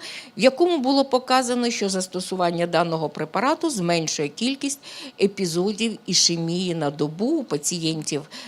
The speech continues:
з порушеннями ритму серця, що виникали на фоні ішемічної хвороби серця. І ще одне дослідження.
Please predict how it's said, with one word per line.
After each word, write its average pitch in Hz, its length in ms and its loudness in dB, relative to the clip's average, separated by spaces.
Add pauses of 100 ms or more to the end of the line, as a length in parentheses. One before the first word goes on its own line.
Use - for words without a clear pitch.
з - 100 -4
порушеннями 165 640 2
ритму 151 320 -4
серця, 302 360 0
що - 180 -2
виникали 165 480 0
на 233 120 2
фоні 196 400 -2 (300)
ішемічної 180 760 0
хвороби 151 420 -4
серця. - 380 -6 (540)
І 359 140 6
ще 330 300 6
одне 220 320 4
дослідження. 170 960 0